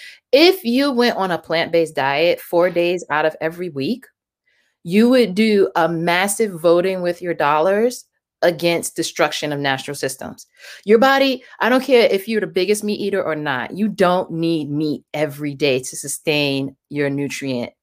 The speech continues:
content, especially if you're eating a good variety of plants. Um,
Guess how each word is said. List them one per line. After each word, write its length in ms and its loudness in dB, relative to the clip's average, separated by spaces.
content, 460 -4
especially 680 0
if 120 -2
you're 100 -2
eating 300 -6
a 60 -6
good 180 -4
variety 440 -4
of 120 -8
plants. 480 -8
Um, 480 2